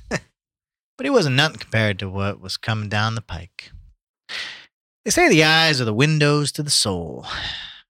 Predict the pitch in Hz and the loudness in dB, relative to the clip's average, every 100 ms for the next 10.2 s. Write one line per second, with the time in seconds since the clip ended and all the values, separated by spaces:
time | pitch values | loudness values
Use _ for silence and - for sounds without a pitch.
0 | _ _ _ _ - 104 104 107 101 107 | _ _ _ _ -10 -8 -2 -2 -2 -2
1 | 104 104 113 113 110 110 95 104 98 92 | 0 4 4 4 2 0 -2 -6 -8 -6
2 | 104 120 101 90 - - 117 117 98 101 | -4 -2 -2 -6 -4 -2 0 0 -2 -2
3 | 113 - 113 110 95 - 113 113 117 113 | -2 -2 -2 0 -2 -4 -4 -2 -2 0
4 | 120 101 90 90 - _ _ _ _ _ | -2 -6 -10 -14 -16 _ _ _ _ _
5 | _ _ _ _ _ _ _ 117 107 110 | _ _ _ _ _ _ _ -2 0 0
6 | 120 123 113 101 120 113 104 107 165 _ | 2 2 2 0 -2 -4 -6 -12 -20 _
7 | _ 117 110 85 87 87 - _ _ _ | _ -2 -2 -6 -10 -10 -14 _ _ _
8 | - 156 175 165 165 160 104 113 110 101 | -6 2 4 4 4 4 4 2 2 0
9 | 98 107 107 107 104 - 113 123 135 123 | 0 0 2 0 0 0 2 2 2 0
10 | 101 | -4